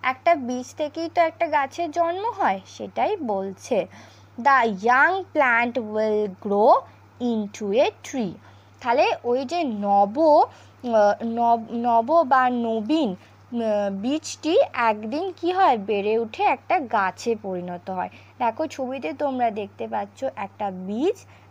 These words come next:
বীজ থেকে তারপর অঙ্কুর বেরোচ্ছে, অঙ্কুর থেকে একটা ছোট গাছ বেরোচ্ছে, তারপর একটা বড় গাছে পরিণত হচ্ছে। দেখতে পাচ্ছ?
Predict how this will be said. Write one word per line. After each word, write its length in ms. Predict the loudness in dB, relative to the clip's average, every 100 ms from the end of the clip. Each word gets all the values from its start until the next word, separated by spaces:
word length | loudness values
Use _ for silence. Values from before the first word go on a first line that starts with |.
| -8
বীজ 200 | -8 -8 -12
থেকে 240 | -10 -6
তারপর 440 | 0 0 0 -4 -4
অঙ্কুর 520 | -8 -8 -8 -6 -6
বেরোচ্ছে, 540 | 0 2 2 -2 -8 -8
অঙ্কুর 500 | -6 -6 -6 -8 -6
থেকে 240 | -8 -6 -6
একটা 260 | -6 -8
ছোট 340 | -8 -10 -8 -8 -4
গাছ 280 | -2 -2 -4
বেরোচ্ছে, 460 | -6 -4 -6 -6 -6 -6 -20 -18 -4
তারপর 420 | -2 -2 -2 -2
একটা 300 | -4 -2 -4
বড় 400 | -2 -4 -4 -4
গাছে 320 | -4 -4 -4 -4 -4
পরিণত 540 | -2 -2 -2 -6 -6
হচ্ছে। 520 | -8 -10 -14 -16 -16 -16 -20 -20 -4
দেখতে 360 | -4 -2 0 2
পাচ্ছ? 340 | 2 0